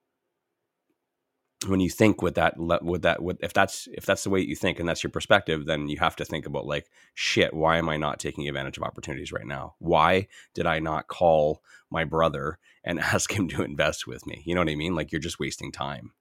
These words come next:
You're missing opportunities every day. John's question. John's question, uh, was, "What's the average cash flow per month,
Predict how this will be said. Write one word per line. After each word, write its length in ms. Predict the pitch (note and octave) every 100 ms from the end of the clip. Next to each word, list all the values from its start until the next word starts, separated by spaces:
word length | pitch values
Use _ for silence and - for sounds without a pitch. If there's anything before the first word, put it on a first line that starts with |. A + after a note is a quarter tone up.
| _ -
You're 100 | E2+
missing 320 | E2+ - D2
opportunities 720 | C2 - D2+ C#2 A#1+ - - _ _ _ _ _ -
every 160 | B2
day. 220 | G#2+ E2+ - _ _ _ _ _ _ _ _ _ _ _ _ _ _ _ _ _ _ _ _ _ _ _ _ _ _ _ _ _ _ _ _ _ _ _ _ _ _ - - - - - - - _
John's 260 | - G#3 G#3
question. 400 | - G2+ B2+ D3 - - - - _ _ _ _ _ _ _ - _
John's 280 | - A#2+ B2
question, 480 | - F2+ - D#2+ - - _ _ _ _ _
uh, 280 | F#2+ F#2+ F2+ -
was, 420 | G2 G2 F#2+ F#2
"What's 200 | A2 -
the 180 | D#3+ -
average 420 | G2+ G2 G#2 -
cash 340 | G2 F2 -
flow 260 | - F2+ F2
per 240 | - G#2+
month, 460 | F#2+ D#2+ F2 F#2